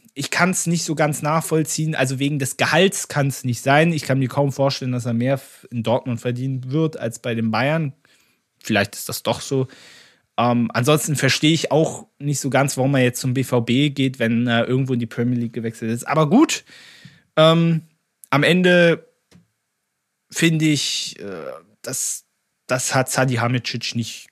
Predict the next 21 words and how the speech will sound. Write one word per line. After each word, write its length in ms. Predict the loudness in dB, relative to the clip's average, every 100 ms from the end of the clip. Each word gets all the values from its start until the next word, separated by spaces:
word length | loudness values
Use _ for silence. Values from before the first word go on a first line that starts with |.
| _
gut 200 | -8 -6
gemacht. 440 | -4 -4 -4 -8
Und, 320 | -6 -4 -4 -8 _ _ _ _ -2
und 80 | 0
was 180 | 2
Matthäus 420 | 2 2 2 2 2
ja 100 | 2
auch 140 | 2
angesprochen 720 | 0 0 -2 -2 -2 0 0
hat, 220 | 0 -2
äh, 320 | -4 0 2
dass 320 | 2 0 -2 -12 _ -2
Upamecano 720 | 2 4 2 0 0 2 2
eher 220 | 4 4
mal 160 | 4 2
in 120 | 2
Schutz 360 | 0 0 0 -2
genommen 320 | 2 2 2
wird 200 | -2 -4
als 240 | -8 -6
Süle, 400 | -2 2 2 0